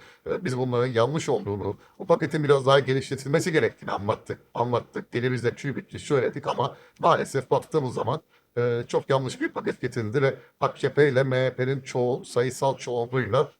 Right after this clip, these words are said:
bu geçti. Bakın, e, bir örnek verin mesela, e, varsayalım bir yolsuzluk olayı var.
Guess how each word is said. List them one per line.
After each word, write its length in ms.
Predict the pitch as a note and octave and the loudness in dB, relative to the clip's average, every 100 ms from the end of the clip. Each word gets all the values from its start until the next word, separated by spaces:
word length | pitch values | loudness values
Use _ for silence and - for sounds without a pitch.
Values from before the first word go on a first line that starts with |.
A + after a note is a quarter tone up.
| _ - | _ -6
bu 120 | D#3+ | 0
geçti. 400 | C#3 - - - - - - | 0 -2 -6 -8 -8 -20 -14
Bakın, 300 | - - D3+ C#3+ _ _ - | -10 -2 -2 -2 _ _ -6
e, 160 | C3 | -2
bir 100 | D#3+ | 2
örnek 340 | E3 D#3 D3+ D3+ | 4 6 4 0
verin 180 | A#2+ A2+ | -2 -2
mesela, 500 | G#2+ - A2 B2 D3 _ _ - | -4 -2 0 0 -2 _ _ -6
e, 40 | B2 | 4
varsayalım 560 | C#3+ D#3+ - C#3 D#3+ D#3 | 4 4 2 2 2 0
bir 60 | |
yolsuzluk 460 | D#3 D#3+ - D#3 G3 | 0 0 0 -6 -2
olayı 260 | - F2 | 0 -2
var. 260 | D#2 - - | -4 -8 -12